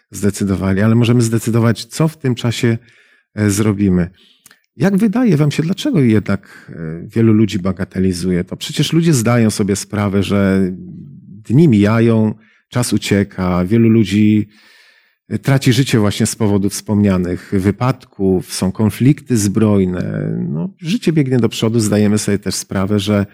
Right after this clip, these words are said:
mamy pewien określony, określony czas, a jednak, no, jest mimo wszystko dużo ludzi, którzy bagatelizują te zagadnienia.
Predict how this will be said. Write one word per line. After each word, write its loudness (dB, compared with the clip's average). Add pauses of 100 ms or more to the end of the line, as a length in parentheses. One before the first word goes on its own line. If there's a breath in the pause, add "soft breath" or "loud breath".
(440 soft breath)
mamy 2
pewien 2
określony, 0
określony -2
czas, -4
a -2
jednak, -2
no, -8
jest -4 (120)
mimo -6
wszystko -6
dużo -4
ludzi, -2
którzy -10
bagatelizują -4
te -20
zagadnienia. -14